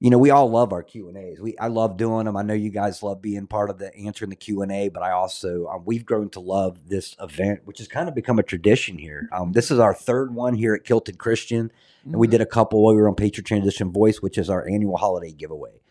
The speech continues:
Speaker 1: Just a way for us to show our love to you and thank you so much for all that you do and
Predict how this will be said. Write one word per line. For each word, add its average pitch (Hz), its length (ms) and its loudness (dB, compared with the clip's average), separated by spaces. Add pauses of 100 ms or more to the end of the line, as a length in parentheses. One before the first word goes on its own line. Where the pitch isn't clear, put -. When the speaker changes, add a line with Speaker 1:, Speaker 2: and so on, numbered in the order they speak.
(280)
Speaker 1:
Just - 180 0
a 120 60 4
way 110 180 6
for 98 260 -4
us 107 240 0
to 92 340 -2 (280)
show 143 260 4
our 147 160 8
love 135 240 6
to 120 100 0
you 123 340 4
and 90 120 -2
thank 120 280 0
you 117 60 -4
so 110 260 2
much 110 260 0
for 95 140 -4
all 104 160 2
that 104 180 0
you 101 120 -4
do 107 480 2
and 82 180 -6